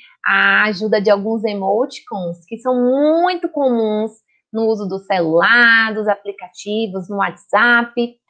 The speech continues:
E se você for observar o seu celular, você vai ver que tem vários emojis ou emoticons que simulam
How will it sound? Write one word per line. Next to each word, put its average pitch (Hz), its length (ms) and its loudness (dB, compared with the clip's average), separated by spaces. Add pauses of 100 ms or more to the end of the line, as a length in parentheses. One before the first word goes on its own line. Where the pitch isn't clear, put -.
(200)
E 240 80 -4
se 247 160 -4
você 294 340 2
for 539 160 0 (140)
observar 302 600 2
o 208 60 -2
seu 254 220 2
celular, 269 420 2
você 247 240 -4
vai 240 140 -2
ver 196 180 -4
que 233 160 -20
tem 262 380 -2
vários 226 480 4
emojis 202 720 0
ou 226 100 2
emoticons 233 760 -2 (440)
que 302 180 4
simulam 302 680 4